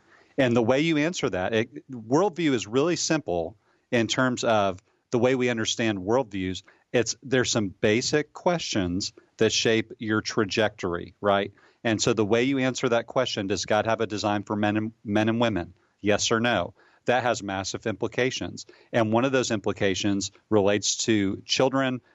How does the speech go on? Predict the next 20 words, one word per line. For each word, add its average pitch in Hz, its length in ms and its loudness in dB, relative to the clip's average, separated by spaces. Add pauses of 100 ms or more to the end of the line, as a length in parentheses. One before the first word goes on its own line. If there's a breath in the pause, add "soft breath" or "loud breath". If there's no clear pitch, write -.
(160 soft breath)
it 104 140 2
relates 98 360 0
to 104 120 -4
marriage, 104 580 2 (220 soft breath)
and 107 180 0
the 104 60 2
further 123 300 2
we 113 120 0
get 107 180 0
from 98 160 -6
God's 98 280 2
design, 92 420 0
the 90 80 -2
more 95 240 2
that 98 100 -2
we're 92 120 0
gonna 90 200 0
see 87 380 0
marriage 90 380 0
rate 87 260 0